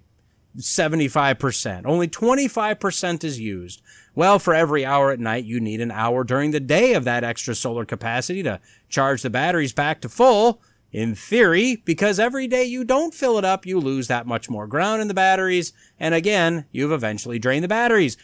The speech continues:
That's a problem that you don't have with nuclear, oil, coal,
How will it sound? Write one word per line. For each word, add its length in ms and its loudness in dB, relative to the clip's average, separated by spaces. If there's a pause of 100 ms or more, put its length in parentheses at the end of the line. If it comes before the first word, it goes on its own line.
(160)
That's 200 -2
a 40 0
problem 600 0 (160)
that 160 -6
you 60 -2
don't 180 2
have 200 -4
with 140 -4
nuclear, 640 -4 (340)
oil, 560 -4 (200)
coal, 640 -6